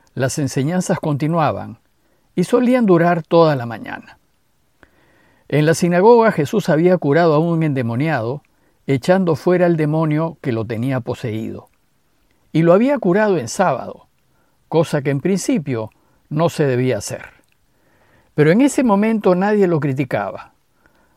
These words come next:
Más bien todos los asistentes quedaron positivamente asombrados de lo que hizo. El texto de hoy empieza diciéndonos que,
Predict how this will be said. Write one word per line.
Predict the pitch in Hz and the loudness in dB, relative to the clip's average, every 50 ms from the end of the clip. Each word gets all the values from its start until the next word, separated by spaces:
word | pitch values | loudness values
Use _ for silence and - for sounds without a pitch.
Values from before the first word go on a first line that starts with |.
| _ _ | _ _
Más | - 147 151 139 | -2 0 0 2
bien | 151 170 180 180 156 | 4 2 2 2 0
todos | - - 190 190 196 190 | 0 0 2 4 4 2
los | 190 190 165 - | 2 0 -2 -2
asistentes | 190 - - 226 - - 220 202 202 196 196 196 165 - | -4 -6 -6 -8 -2 0 0 0 0 -2 -4 -4 -4 -4
quedaron | - 147 139 151 160 165 165 170 156 | -4 -2 -2 0 0 0 0 -2 -2
positivamente | - 156 131 - - 151 139 - 233 214 185 185 190 196 185 175 180 | -4 -6 -6 -4 -4 -4 -2 -2 -2 0 0 -2 -2 -4 -4 -4 -4
asombrados | - - 151 135 135 - 180 170 151 117 107 110 120 - - _ _ _ _ _ _ _ _ _ | -4 -4 -4 -4 -2 0 0 0 0 -2 -4 -8 -12 -14 -18 _ _ _ _ _ _ _ _ _
de | - 139 127 | -2 -2 0
lo | 123 127 113 | 0 -2 -2
que | 113 101 | -4 -8
hizo. | - - - - - - - - _ _ _ _ _ _ _ _ _ _ _ _ _ _ _ _ _ _ _ _ _ _ _ _ _ _ _ _ _ _ _ | -8 -8 -12 -14 -16 -20 -20 -20 _ _ _ _ _ _ _ _ _ _ _ _ _ _ _ _ _ _ _ _ _ _ _ _ _ _ _ _ _ _ _
El | - 156 160 | -2 -2 0
texto | - 311 262 - - 294 226 | 0 -2 -4 -2 -2 0 2
de | 190 180 | 4 4
hoy | 185 208 214 226 285 - _ | 4 4 2 0 -2 -6 _
empieza | - 143 127 123 165 185 175 - 185 | -6 -6 -6 -4 -4 -4 -2 0 0
diciéndonos | 170 156 139 - - 185 180 170 151 139 139 147 147 151 160 - - - _ | 0 0 -2 -2 -2 -2 -2 -2 -2 -4 -4 -4 -4 -4 -6 -8 -10 -16 _
que, | - - 151 156 165 170 175 | -6 -2 -2 -2 -2 -4 -8